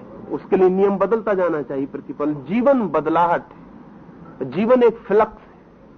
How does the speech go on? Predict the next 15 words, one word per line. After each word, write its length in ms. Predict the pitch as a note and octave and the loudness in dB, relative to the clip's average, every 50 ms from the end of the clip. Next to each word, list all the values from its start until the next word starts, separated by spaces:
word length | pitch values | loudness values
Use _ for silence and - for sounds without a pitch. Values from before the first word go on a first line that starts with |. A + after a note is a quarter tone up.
| - - - - - - | -20 -20 -20 -20 -20 -10
उसमें 220 | - F#3+ - A3 G#3+ | -10 -8 -4 -4 -4
सब 240 | G#3 - - - - | -2 -2 -2 -2 -2
चीजें 260 | G#3 E3 C#3+ C#3+ A#2+ | -8 -4 -4 -4 -4
बदल 220 | A#2+ A2 A2 G#2+ | -4 -6 -6 -8
रही 160 | G2+ F#2 D2+ | -8 -10 -12
हैं। 920 | B1+ - - - - - - - - - - - - - - - - - - | -12 -14 -16 -20 -20 -20 -20 -20 -20 -20 -20 -20 -20 -20 -20 -20 -20 -12 -6
इसलिए 340 | - G#3+ A3 A#3 C4+ C#4+ C4 | -6 -4 -2 -2 0 0 0
हमें 320 | G#3+ F#3 G3 A3+ C4 C#4+ B3+ | 2 2 2 2 4 2 2
हमारे 440 | F3+ F3+ F#3+ G#3+ A#3 B3 B3 B3 A3+ | 2 0 0 0 2 2 2 2 2
नियम 380 | G#3 G3 G3+ A3+ B3+ C4+ C4 | 2 0 0 0 0 0 0
को 300 | B3+ - B3+ A#3+ A3+ - - | 0 0 0 0 0 -2 -8
इतना 360 | A#3+ G3 - B3 C#4 D#4 D#4+ | -10 -4 -2 0 2 4 4
लोचपूर्ण 500 | D4+ C4 C4+ C4+ C4+ - - B3 B3+ A#3 | 4 4 2 2 0 -2 -6 -4 -2 0
होना 260 | G#3+ A3+ G#3 G3+ F#3 | 2 0 2 0 -2
चाहिए 440 | F3 F3+ F3 D3 C#3+ D3 D#3 C#3 G2+ | -2 -2 -4 -4 -2 -2 -4 -4 -6